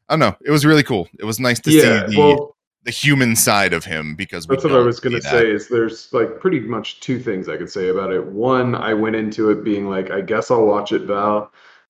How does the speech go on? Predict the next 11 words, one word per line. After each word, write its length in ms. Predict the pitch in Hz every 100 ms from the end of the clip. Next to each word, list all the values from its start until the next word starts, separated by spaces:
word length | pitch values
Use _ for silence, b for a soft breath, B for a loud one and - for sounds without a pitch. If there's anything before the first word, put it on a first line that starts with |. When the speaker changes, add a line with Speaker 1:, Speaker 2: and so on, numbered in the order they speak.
| -
Speaker 2:
Uh, 200 | 113 110 -
and 140 | 131
then 180 | 143 139
kind 180 | 160 156
of 60 |
being 220 | 131 123
entertained 460 | 120 117 113 110 107
by 180 | 117 113
it, 240 | 117 -
which 140 | 101 -
is 340 | 98 - _